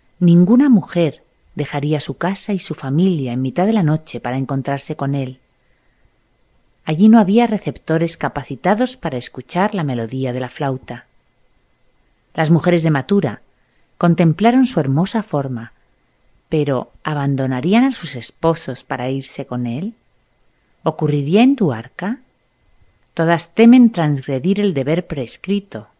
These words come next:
dharma, y caer en desgracia ante la sociedad.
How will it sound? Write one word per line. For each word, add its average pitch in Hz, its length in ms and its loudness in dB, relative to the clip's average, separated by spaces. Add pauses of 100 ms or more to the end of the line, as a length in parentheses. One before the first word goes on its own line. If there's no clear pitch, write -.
(160)
dharma, 156 600 -2 (460)
y 180 120 -4
caer 190 280 2
en 254 100 8
desgracia 156 720 -2
ante 127 260 -4
la 123 120 -6
sociedad. 127 520 -10